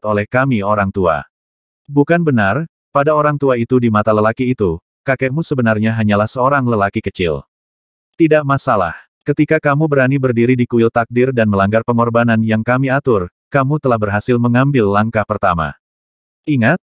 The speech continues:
orang-orang besar di belakang Anda, meskipun mereka membuka jalan bagi Anda, membuat keputusan untuk Anda, dan membantu Anda langkah demi langkah. Mereka secara alami benar, dan Anda dapat melakukan hal-hal sesuai dengan keputusan mereka,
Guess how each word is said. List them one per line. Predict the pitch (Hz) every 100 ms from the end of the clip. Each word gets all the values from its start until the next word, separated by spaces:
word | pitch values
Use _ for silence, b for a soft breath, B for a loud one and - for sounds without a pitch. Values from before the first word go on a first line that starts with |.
| _ _ _ -
orang-orang | 147 175 160 147 131
besar | 123 139 143
di | 135
belakang | 113 107 113 107
Anda, | 123 107 92 107 _
meskipun | - 139 - 135 160
mereka | 147 120 123
membuka | 117 104 104 104
jalan | 110 107 113 113
bagi | 104 113
Anda, | 127 135 87 - _ -
membuat | 143 117 113 -
keputusan | 117 110 104 113
untuk | 113 113 113
Anda, | 123 113 85 - 147
dan | 139
membantu | 127 110 104 107 110
Anda | 113 113
langkah | 117 120 135 117
demi | 92 101 95
langkah. | 90 87 80 73 - _ _ _ _ _ _
Mereka | 143 143 160
secara | 165 160 135 127 123
alami | 120 120
benar, | 120 135 123 120 147 - _
dan | 131 120
Anda | 110 127 127
dapat | 120 117
melakukan | 110 107 120 117 110
hal-hal | 120 120 117
sesuai | 110 - 139 131
dengan | 120 110
keputusan | 104 113 120 135 -
mereka, | 143 147 135 92 80